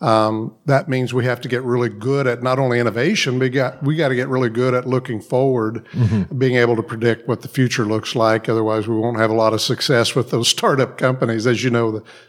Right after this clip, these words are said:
Speaker 2: Yeah.
Speaker 1: success rate on startup companies is very low. Ours is extremely high because we do, our team does a good job of predicting the future.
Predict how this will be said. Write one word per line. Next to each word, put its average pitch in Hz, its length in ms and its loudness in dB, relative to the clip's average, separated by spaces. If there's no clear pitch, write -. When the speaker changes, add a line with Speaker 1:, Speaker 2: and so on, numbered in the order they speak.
Speaker 2:
Yeah. - 80 -2
Speaker 1:
success 156 380 2
rate 117 200 2
on 110 80 -2
startup 110 400 -4
companies 113 400 -4
is 107 80 -6
very 110 200 -2
low. 117 240 0
Ours 135 320 2
is 117 160 -6
extremely 165 360 0
high 131 160 0
because 131 260 -2
we 135 200 0
do, 135 300 -2
our 131 120 0
team 139 300 0
does 120 160 0
a 117 40 -6
good 117 160 -2
job 117 300 0
of 113 140 -4
predicting 110 460 -4
the 104 60 -6
future. 127 380 -4